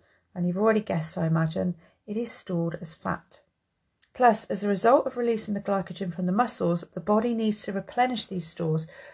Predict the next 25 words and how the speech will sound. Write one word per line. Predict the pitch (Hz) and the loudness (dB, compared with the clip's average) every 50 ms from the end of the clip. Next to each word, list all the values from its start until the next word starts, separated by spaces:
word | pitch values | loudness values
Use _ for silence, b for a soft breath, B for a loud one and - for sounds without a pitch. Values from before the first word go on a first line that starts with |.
| B | B
So | B - - 214 - - | B -4 -2 -2 2 4
often | 226 254 254 - - 226 208 - | 4 4 4 0 -4 -4 -2 0
after | - 196 214 226 220 - | 2 0 0 0 -2 -6
stress | 233 - - 220 208 180 - | -8 -6 -2 -2 -2 -2 -2
goes | - - 202 185 180 | -6 -6 -6 -6 -6
hunger | - - 233 220 208 180 175 170 160 156 160 b b b b b b b _ | -8 -4 0 0 0 2 2 -2 -2 -4 -6 b b b b b b b _
in | 190 202 208 214 | -2 0 2 2
the | 226 | 0
form | 214 - - 196 180 180 175 175 - - | 0 -2 -2 2 2 2 2 0 -2 -6
of | 180 - | -6 -4
more | 180 175 170 160 | -2 -2 -2 -2
sugar. | - - - 208 - - 160 160 - _ _ _ _ _ _ _ _ _ _ _ _ _ _ _ _ - | -4 -4 -4 -4 -4 -4 -6 -8 -12 _ _ _ _ _ _ _ _ _ _ _ _ _ _ _ _ -12
So | - - | -8 -4
now | 196 196 214 214 220 233 240 | 0 2 4 6 6 6 4
do | 240 254 | 4 2
you | 254 | 2
understand | 240 226 - - - 220 214 208 | 2 0 -2 -2 -2 0 0 2
that | - | 0
if | - - | -2 -2
we | 202 | -2
want | 190 208 214 214 | -2 0 -2 -2
to | - - | -4 -6
lose | 240 254 247 220 | -6 -6 -6 -2
weight, | - 196 180 180 - - | 0 2 2 2 0 -4
the | 175 160 | -10 -10